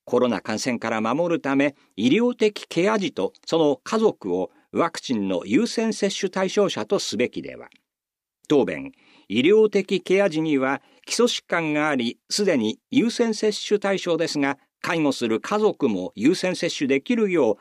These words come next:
対象者の把握などに取り組んでいます。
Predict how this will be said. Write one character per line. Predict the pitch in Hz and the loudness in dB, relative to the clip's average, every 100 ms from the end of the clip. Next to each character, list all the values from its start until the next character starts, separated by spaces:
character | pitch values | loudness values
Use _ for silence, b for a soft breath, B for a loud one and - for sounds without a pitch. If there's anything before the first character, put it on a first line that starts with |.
| b - | b -6
対 | 147 143 | -2 0
象 | 156 | 2
者 | 131 98 | 0 -2
の | 87 | -4
把 | - 151 202 | -2 -2 0
握 | 208 | 0
な | 196 180 | 0 0
ど | 131 | 2
に | 131 | 2
取 | - 117 | 2 -2
り | - | -2
組 | 101 | -6
ん | 73 | -8
で | - | -12
い | - | -16
ま | - | -10
す。 | - - | -10 -10